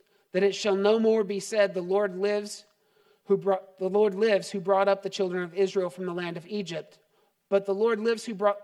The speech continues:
the Lord lives who brought up the children of, from Israel, from the land of the north, and from all the lands where he had driven them out. For I will bring them back into their land, which I gave to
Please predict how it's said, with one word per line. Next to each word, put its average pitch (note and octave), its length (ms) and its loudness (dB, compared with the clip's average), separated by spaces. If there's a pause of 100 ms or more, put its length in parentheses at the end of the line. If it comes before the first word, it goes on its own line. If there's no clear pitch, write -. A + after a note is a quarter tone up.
(420)
the G3 100 2
Lord A#3 380 0
lives G#3 240 -4
who G#3 120 -6
brought G3 260 2
up G#3 120 0
the G3+ 60 -12
children F#3+ 320 -2
of, F#3 160 -10 (100)
from G3 240 -2
Israel, G3 640 0
from F#3+ 140 -10
the F3 100 -6
land G3+ 300 0
of G#3 80 -10
the G#3 80 -6
north, F3 540 -6
and E3+ 100 -14
from F3+ 140 -16
all F#3+ 220 0
the A3+ 80 -6
lands F3+ 420 -6
where F3+ 100 -8
he E3+ 120 -8
had D#3 100 -14
driven E3 240 -12
them F3 160 -8
out. F3+ 260 -8 (460)
For F#3+ 320 2
I G#3 180 2
will G#3+ 140 2
bring G#3 360 -4
them G#3+ 200 -2
back G3+ 340 -2
into A#3+ 220 -12
their A#3 200 -4
land, F3 520 -4
which E3+ 180 -12
I F#3 100 -4
gave E3 440 -10
to D#3+ 420 -10